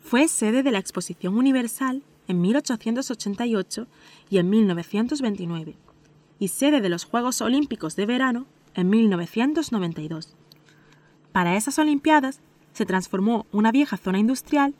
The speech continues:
en Villa Olímpica y se abrió la ciudad hacia el mar. En esta nueva zona destaca la Torre Akbar, de la Compañía de Aguas de Barcelona, que se ha convertido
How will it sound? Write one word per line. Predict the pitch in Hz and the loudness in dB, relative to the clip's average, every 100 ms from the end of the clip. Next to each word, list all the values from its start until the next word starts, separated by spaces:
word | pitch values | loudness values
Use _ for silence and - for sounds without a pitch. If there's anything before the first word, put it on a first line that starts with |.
| _ | _
en | 190 175 | -2 0
Villa | 196 233 | 2 2
Olímpica | 180 180 170 156 156 _ _ _ _ - - | 2 0 -2 -8 -12 _ _ _ _ -20 -12
y | 190 | -4
se | 190 | -2
abrió | 175 220 | 2 2
la | 262 | 2
ciudad | - 214 294 | 2 2 2
hacia | - | 0
el | 175 | -4
mar. | 165 165 - _ _ _ _ - - - - | -4 -8 -12 _ _ _ _ -20 -20 -20 -6
En | 185 | 0
esta | 185 247 277 | 0 2 2
nueva | 285 285 | 4 2
zona | - 302 269 254 - _ | 2 0 0 -4 -14 _
destaca | 202 180 202 214 | -4 -2 -2 0
la | 269 214 | 0 0
Torre | 208 226 | -2 -2
Akbar, | 240 175 165 143 _ _ _ - | -2 -4 -8 -8 _ _ _ -4
de | 202 | 2
la | 196 | 2
Compañía | 196 185 175 185 233 | 2 0 0 2 2
de | 262 262 | 2 4
Aguas | 294 285 294 | 4 4 2
de | 226 | 0
Barcelona, | 175 - 165 160 156 - - - - - - | -2 -4 -8 -8 -10 -16 -18 -18 -18 -20 -8
que | - | -2
se | 185 185 | 0 0
ha | 185 | 2
convertido | 302 262 269 - 285 202 | 2 4 2 2 2 0